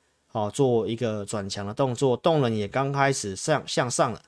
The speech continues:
好，所以这公司也在老师的一个系统架构符合的股票。那收盘是一三三，所以支撑大概在一二七元。好，那就给投资朋友做参考。那这也是我们会员的持股了哈。所以如果说你有想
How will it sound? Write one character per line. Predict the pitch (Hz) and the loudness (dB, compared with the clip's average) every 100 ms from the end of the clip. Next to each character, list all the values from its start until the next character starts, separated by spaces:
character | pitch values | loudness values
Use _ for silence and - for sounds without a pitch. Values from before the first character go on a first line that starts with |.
| _ _ _ _ _ _ _ | _ _ _ _ _ _ _
好， | - 104 | -4 -4
所 | - 175 | 2 2
以 | |
这 | 147 175 | 4 4
公 | 156 156 | 4 2
司 | 151 151 131 | 2 2 2
也 | 104 | -2
在 | 117 135 | 0 0
老 | 104 90 | 0 -4
师 | - 147 | -2 -2
的 | 139 113 | 0 0
一 | |
个 | 117 107 | 0 -2
系 | - 180 | 0 -2
统 | 131 95 | -2 -6
架 | - 127 | -2 -2
构 | 120 113 | 0 -2
符 | 92 113 | -2 -8
合 | 101 101 | -8 -8
的 | 104 | -10
股 | 95 | -10
票。 | 90 135 117 _ _ _ _ _ - _ _ | -6 -4 -4 _ _ _ _ _ -20 _ _
那 | - 175 160 151 | 2 4 6 4
收 | - 202 | 4 4
盘 | 175 147 | 4 2
是 | 180 | 0
一 | 175 180 | 0 2
三 | 175 175 | 2 4
三， | 170 160 151 | 4 2 4
所 | 156 | 2
以 | 127 | 2
支 | - 147 | 2 0
撑 | - 139 | 2 2
大 | 143 | 4
概 | 135 | 2
在 | 135 - | 2 -4
一 | 131 143 | -2 2
二 | 143 135 | 2 2
七 | - 123 | 0 -2
元。 | 123 95 95 - _ _ _ _ _ _ | -4 -4 -8 -18 _ _ _ _ _ _
好， | 107 | -4
那 | 131 | 0
就 | 147 143 | 2 2
给 | 117 | 0
投 | 104 113 | -2 -4
资 | 147 | 0
朋 | 135 | 0
友 | |
做 | 135 | 2
参 | 127 123 120 | 0 -2 -4
考。 | 113 92 | -6 -4
那 | 131 | -2
这 | 170 | 2
也 | 147 | 4
是 | - 147 | 4 2
我 | |
们 | 107 95 | 2 0
会 | 147 123 | 2 2
员 | 104 | 0
的 | 101 | -2
持 | - 113 120 | -4 -4 -4
股 | 107 | -6
了 | 92 | -6
哈。 | 90 95 | -10 -10
所 | - 135 | 0 2
以 | |
如 | 143 | 2
果 | 160 127 | 4 2
说 | 110 139 | 4 2
你 | 127 131 | 2 2
有 | 123 | 0
想 | - 95 | -2 -6